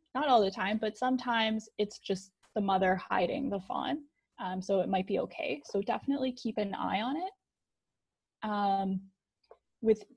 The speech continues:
deer, I don't really have any advice of how you can help them yourself. Um, I would definitely get in contact with your local, um, if you're in the U S, Fish and Wildlife, um,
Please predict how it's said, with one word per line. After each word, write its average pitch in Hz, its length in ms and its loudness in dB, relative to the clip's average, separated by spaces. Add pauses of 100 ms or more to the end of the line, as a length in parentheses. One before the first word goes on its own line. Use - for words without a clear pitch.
deer, 285 600 2 (100)
I 202 320 4 (140)
don't 185 320 -2
really 202 300 0
have 196 260 2
any 190 180 -2
advice 190 380 0
of 190 100 -2
how 190 220 2
you 196 200 0
can 196 140 -8
help 185 320 -4
them 185 240 0
yourself. - 640 -4 (600)
Um, 196 580 -4
I 180 80 0
would 190 140 0
definitely 190 520 -2 (220)
get 180 140 -2
in 180 160 -2
contact - 720 -8
with 185 180 -2 (100)
your 185 160 -2
local, 185 720 -2 (220)
um, 185 380 -8
if - 120 -12
you're 185 120 -4
in 180 100 -2
the 180 80 -2
U 185 120 0
S, 214 260 0
Fish 185 240 -8
and 190 120 -4
Wildlife, 214 640 -2 (300)
um, 202 460 -10